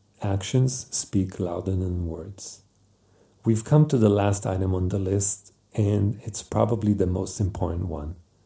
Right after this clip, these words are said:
There isn't anything that prevents the Innovation Theater label from sticking to your project than action.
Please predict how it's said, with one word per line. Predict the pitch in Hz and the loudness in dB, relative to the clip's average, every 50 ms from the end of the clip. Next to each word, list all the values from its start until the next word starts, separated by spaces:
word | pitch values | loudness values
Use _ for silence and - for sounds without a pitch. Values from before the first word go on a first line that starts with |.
| _ _ _ _ _ _ _ _ _ - - _ _ _ - | _ _ _ _ _ _ _ _ _ -20 -20 _ _ _ -2
There | - 135 - 139 | 0 2 6 6
isn't | 139 131 135 147 165 180 - - | 4 6 6 4 2 2 4 4
anything | 123 127 135 120 120 - 131 131 127 | 6 6 6 6 6 4 4 6 6
that | 120 117 107 110 | 6 4 2 2
prevents | - 110 98 98 101 98 101 101 101 - - | 0 -2 0 0 2 2 2 2 2 0 -2
the | - - 180 175 | -6 -6 -4 0
Innovation | 135 110 113 113 98 104 104 104 - - 110 107 | 4 4 4 4 4 2 0 0 0 2 2 2
Theater | 107 107 - 104 104 101 107 110 | 2 0 -2 -2 0 0 2 2
label | 110 104 98 95 90 87 85 87 87 87 | 2 0 0 -2 -4 -6 -8 -8 -10 -10
from | 87 - - - 110 101 95 | -12 -14 -8 -4 -2 -2 -2
sticking | - - - - - 117 120 - - 123 120 | -2 -4 -6 -2 -4 -4 -2 2 2 2 2
to | 120 123 | 2 0
your | 110 110 117 117 | 2 2 2 0
project | 117 - 98 92 87 - - 87 85 - - - - _ _ _ _ _ _ _ _ _ _ _ _ _ _ _ _ - | -2 -2 -2 -2 -2 -4 -6 -10 -10 -10 -14 -20 -20 _ _ _ _ _ _ _ _ _ _ _ _ _ _ _ _ -4
than | - 98 98 135 | -2 0 0 0
action. | 120 85 78 73 - - - - 123 120 | -2 -6 -10 -12 -12 -14 -14 -12 -14 -14